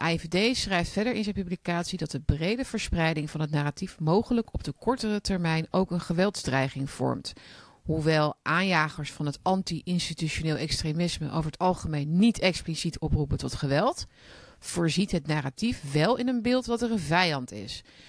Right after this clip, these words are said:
Dus ze zwakken het hier af, hè, van dat mogelijk op een korte termijn een geweldsdreiging vormt. Nou, dat, dat vind ik niet gewelddadige uitwassen die je ziet, toch?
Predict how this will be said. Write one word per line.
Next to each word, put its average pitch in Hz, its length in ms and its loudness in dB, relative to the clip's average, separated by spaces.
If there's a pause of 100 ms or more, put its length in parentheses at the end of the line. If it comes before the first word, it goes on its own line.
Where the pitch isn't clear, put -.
Dus - 140 -4
ze 208 80 -2
zwakken 208 340 0
het 180 120 -4
hier 262 320 2
af, - 500 -6 (320)
hè, 202 160 -2
van 160 180 -4
dat - 180 -6
mogelijk 294 800 2
op 170 100 -2
een 156 60 -4
korte 214 300 -2
termijn 226 300 0
een 165 120 -2
geweldsdreiging 147 800 -2
vormt. - 340 -10 (320)
Nou, 135 140 -2
dat, 135 180 2
dat 165 200 -2
vind 185 160 0
ik 160 100 -4
niet 208 240 0
gewelddadige 156 720 0
uitwassen 165 640 2
die 147 160 -4
je 143 60 -2
ziet, 135 320 -6
toch? - 340 -6